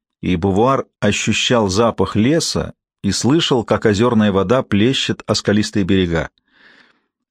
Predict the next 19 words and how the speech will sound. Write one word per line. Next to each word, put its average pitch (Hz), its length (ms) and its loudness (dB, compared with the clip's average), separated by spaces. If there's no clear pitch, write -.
В 87 80 -2
руке 117 240 2
он 185 100 2
держал 143 300 0
смартфон. 104 580 -2
Ему 92 220 2
пришлось 104 520 0
отключить 104 560 -2
лампу 131 300 0
для 127 160 0
чтения, 113 400 2
чтобы 95 260 -2
зарядить 101 400 0
аккумулятор. 95 560 0
Справедливый 131 720 -2
обмен, 113 320 0
свет 123 340 -2
на 98 80 0
слова. 85 400 0